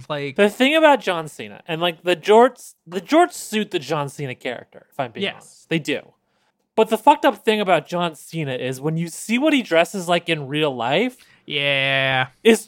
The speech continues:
Speaker 2: is worse. It's somehow
Speaker 1: Mm-hmm.
Speaker 2: worse.
Speaker 1: Mm-hmm.
Speaker 2: Um,
Speaker 1: Yeah.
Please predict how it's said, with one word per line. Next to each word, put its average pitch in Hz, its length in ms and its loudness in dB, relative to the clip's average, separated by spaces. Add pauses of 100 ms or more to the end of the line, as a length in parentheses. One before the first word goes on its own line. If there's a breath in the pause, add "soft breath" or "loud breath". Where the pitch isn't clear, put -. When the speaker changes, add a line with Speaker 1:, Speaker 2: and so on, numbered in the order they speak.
Speaker 2:
is 220 240 0
worse. 214 640 2
It's - 160 -8
somehow 254 320 4
Speaker 1:
Mm-hmm. 190 100 0
Speaker 2:
worse. 175 640 0 (180)
Speaker 1:
Mm-hmm. 165 1120 -4
Speaker 2:
Um, 180 360 4
Speaker 1:
Yeah. 131 380 2